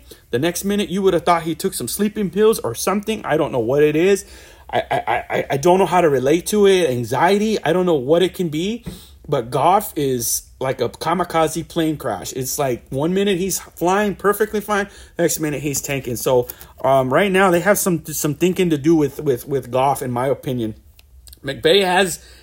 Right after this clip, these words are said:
has it. McVay needs to do it. That's McVay's job as the head coach, is to get him under wraps. Arizona, man, they've been letting me down. They lead the league in penalties. If they would not make so many penalties and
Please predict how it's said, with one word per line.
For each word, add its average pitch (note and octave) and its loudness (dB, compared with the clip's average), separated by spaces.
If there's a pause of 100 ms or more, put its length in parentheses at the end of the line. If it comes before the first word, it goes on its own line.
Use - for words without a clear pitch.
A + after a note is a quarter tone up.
has F#3 2
it. G#3 4
McVay D#3 2
needs D#3 -2
to C#3+ -14
do C#3 -2
it. C#3 6
That's C3+ 2
McVay's C#3 -2
job C#3 0
as B2+ -4
the A#2 -4
head C#3+ -4
coach, C#3 0
is A#2 -8
to A#2 -10
get D3 -2
him D3+ -4
under B2 -6
wraps. G#2+ -6 (320)
Arizona, F3 6
man, C#3 0
they've A3+ 6
been B3+ 2
letting E3+ 4
me C#3 0
down. A#2+ 2 (560)
They D3+ 6
lead F#3+ 2
the F#3+ 4
league D#3+ 0 (300)
in B2+ -2 (460)
penalties. C3 0 (300)
If D3+ 2
they B3+ 6
would F#4+ 4
not B3 2
make A3+ 2
so B3 2
many A3+ 0
penalties D3+ -2 (300)
and D#3 -4